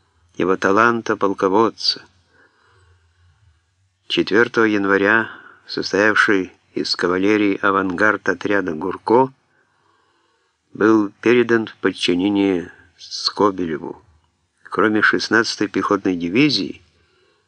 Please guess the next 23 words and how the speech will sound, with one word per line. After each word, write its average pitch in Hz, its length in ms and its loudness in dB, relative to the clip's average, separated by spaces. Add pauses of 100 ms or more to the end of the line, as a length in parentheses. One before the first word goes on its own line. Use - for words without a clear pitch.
(160)
теперь 135 480 2
в - 20 -2
его 131 280 2
распоряжении 113 720 2
находилась 101 920 -2
бригада 95 500 -2
«Драгун», 104 600 0
которой 98 380 -2
командовал 101 600 0
генерал 95 460 -2
Краснов, 92 640 -2 (1000)
и 90 80 0
казачья 110 540 2
бригада 107 480 0
Чернозубова, 110 960 0 (760)
состоявшая 101 720 0
из 92 300 -4
двадцать 101 480 -2
четвёртого 131 680 -2
и 110 40 -4
тридцатого 107 640 0
донских 90 600 -2
полков. 87 460 -6